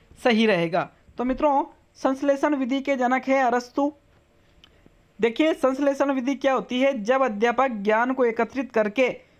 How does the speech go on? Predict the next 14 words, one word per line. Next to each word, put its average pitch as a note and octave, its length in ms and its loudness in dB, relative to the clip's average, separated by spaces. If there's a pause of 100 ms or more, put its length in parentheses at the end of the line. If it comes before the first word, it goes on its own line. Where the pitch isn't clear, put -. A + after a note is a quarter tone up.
(160)
व्यवस्थित B3 540 0
स्वरूप A#3+ 480 0
में C4 180 0
प्रस्तुत B3 400 -4
करते A#3 340 0
हैं, B3 240 2
तो C4 200 -2
इसे A#3+ 220 -2
ही B3+ 180 0
संश्लेषण A#3 640 -2
विधि A3+ 260 -4
कहा F#3 300 0
जाता D#3+ 340 -4
है। - 220 -8